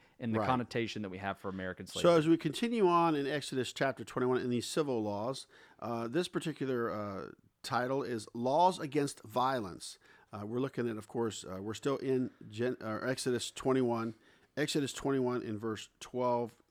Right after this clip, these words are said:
Speaker 2: through twenty-one. So what is the penalty for murdering another person?
Speaker 1: Death.
Speaker 2: So once again, is capital punishment in the Bible?
Speaker 1: Absolutely.
Speaker 2: Now, some people are against capital punishment. You know, what's interesting, Ryan, is you break down the Torah,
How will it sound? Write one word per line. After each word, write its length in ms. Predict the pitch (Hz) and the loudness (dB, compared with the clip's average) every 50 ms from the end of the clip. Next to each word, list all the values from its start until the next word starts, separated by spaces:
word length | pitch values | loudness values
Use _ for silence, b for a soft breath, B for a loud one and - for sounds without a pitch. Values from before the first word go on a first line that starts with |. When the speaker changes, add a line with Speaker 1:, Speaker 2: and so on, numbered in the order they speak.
| _ _ | _ _
Speaker 2:
through 180 | - 120 120 117 | -6 -4 -4 -4
twenty-one. 440 | - - - 131 127 120 113 110 104 - B B B B B B | -6 -4 -2 0 2 2 0 -2 -4 -8 B B B B B B
So 140 | - 175 | 2 4
what 200 | 170 165 208 262 | 4 6 6 6
is 120 | 403 339 - | 4 4 4
the 80 | 247 | 2
penalty 380 | - - 190 196 196 180 - 185 | 2 4 6 6 6 6 4 2
for 140 | 165 - 151 139 | 2 4 4 4
murdering 420 | 139 147 156 180 175 170 160 151 | 6 6 6 6 6 6 6 6
another 200 | 143 143 139 139 | 4 4 2 0
person? 560 | 127 - - 202 226 226 - - - - - - - _ _ _ _ - _ _ _ - 120 | 0 0 2 2 2 2 0 -6 -10 -12 -14 -18 -20 _ _ _ _ -20 _ _ _ -12 -4
Speaker 1:
Death. 320 | 110 120 101 87 - b b b b b b b | -2 0 0 0 -2 b b b b b b b
Speaker 2:
So 240 | - - - 190 180 | -6 0 2 4 6
once 260 | 170 180 160 - - | 6 6 6 4 0
again, 400 | 151 160 240 240 233 185 165 - - | -2 -2 0 4 4 4 4 4 4
is 220 | 170 190 202 190 | 4 4 4 4
capital 520 | - - 180 165 - - - - 147 165 | 2 0 0 0 0 -2 -6 -8 -6 -6
punishment 500 | 165 - - 113 110 120 - - 120 - | -6 -4 -4 -4 -4 -4 -4 -6 -8 -8
in 80 | - 113 | -6 -4
the 40 | 131 | 0
Bible? 360 | 147 185 190 143 - - - - - | 2 4 4 4 2 -2 -8 -8 -6
Speaker 1:
Absolutely. 520 | 110 107 104 - 107 101 95 95 95 - - _ _ _ _ _ b b b b b b b b | -6 -6 -6 -6 -6 -6 -6 -8 -10 -14 -18 _ _ _ _ _ b b b b b b b b
Speaker 2:
Now, 160 | 131 135 131 | 0 0 0
some 200 | - - 151 147 | 0 0 -2 -2
people 240 | - 151 139 131 117 | 0 -2 -2 -2 0
are 140 | - 139 143 | 0 2 2
against 340 | 143 139 - 214 233 - - | 2 2 2 0 0 0 -4
capital 380 | - 143 107 - - 73 67 | -4 -2 -2 -4 -6 -10 -12
punishment. 520 | - - - - - - - - - - - _ _ b b b b b b b | -12 -12 -14 -14 -14 -16 -16 -18 -18 -20 -20 _ _ b b b b b b b
You 140 | 123 123 131 | 0 4 4
know, 100 | 135 127 | 4 4
what's 200 | 127 123 - - | 4 2 2 2
interesting, 380 | 170 - 180 160 - 147 131 117 | 0 0 0 -2 0 0 2 2
Ryan, 280 | 117 117 117 117 113 | 2 0 0 -2 -2
is 160 | - 120 110 | -4 -4 -4
you 120 | 123 117 113 | -4 -4 -4
break 280 | 101 - 139 139 131 - | -2 -2 -2 -2 0 0
down 180 | 143 135 127 | 0 0 0
the 80 | 120 107 | -2 -4
Torah, 500 | - - 190 214 226 214 110 98 113 123 | -4 0 2 4 4 4 2 0 -2 -8